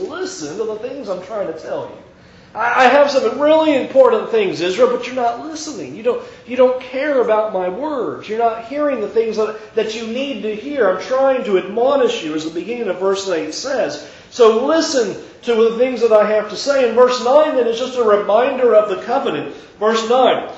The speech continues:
"There should be no foreign or strange gods among you. You should not bow down to,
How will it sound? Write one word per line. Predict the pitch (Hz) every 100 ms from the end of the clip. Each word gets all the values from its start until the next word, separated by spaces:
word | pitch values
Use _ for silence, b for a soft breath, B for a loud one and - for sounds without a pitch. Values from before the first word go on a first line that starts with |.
| B -
"There | 175
should | 190 175
be | 202
no | 196 190
foreign | 196 196 196 165
or | 156
strange | - 185 185 151
gods | 180 180 180
among | 165 170 180
you. | 147
You |
should | 139 160
not | 170 160
bow | 165 165 160
down | 175 156
to, | 147 143